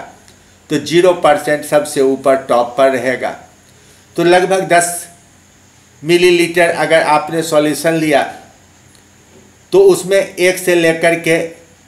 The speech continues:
बीस तक का डेंसिटी ग्रेडियंट बन चुका है।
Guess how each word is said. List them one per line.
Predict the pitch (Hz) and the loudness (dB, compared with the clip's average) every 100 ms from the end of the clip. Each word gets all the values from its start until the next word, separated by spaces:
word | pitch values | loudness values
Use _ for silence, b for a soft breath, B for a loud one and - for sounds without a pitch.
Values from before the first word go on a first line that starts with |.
| _ _ - 123 | _ _ -10 -2
बीस | 196 180 - | 0 0 0
तक | 156 - | -2 0
का | 151 | 0
डेंसिटी | 139 143 139 151 147 156 | 0 -4 -4 -6 -4 -4
ग्रेडियंट | 147 143 139 151 151 | 0 0 0 -2 -4
बन | 139 147 | -6 -6
चुका | 143 147 151 | -6 -4 0
है। | 143 147 | 0 -4